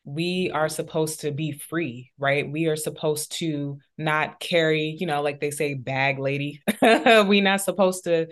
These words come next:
be doing all of that, you know what I mean? So, um, to close out,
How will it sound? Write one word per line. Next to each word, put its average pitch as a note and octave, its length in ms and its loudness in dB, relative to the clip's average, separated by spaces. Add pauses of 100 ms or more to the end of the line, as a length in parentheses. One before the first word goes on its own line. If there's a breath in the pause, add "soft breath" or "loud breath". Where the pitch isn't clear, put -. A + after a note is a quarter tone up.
(240 loud breath)
be F#3+ 140 0
doing F3 400 4
all D3+ 180 0
of B2+ 120 -4
that, - 340 -4
you D3+ 120 -4
know D3+ 80 -2
what D3+ 80 -4
I D#3 40 -4
mean? D#3+ 280 -2
So, C#3+ 520 0 (400 loud breath)
um, D#3 320 0
to E3 160 -8
close A3+ 360 2
out, D#3 460 -2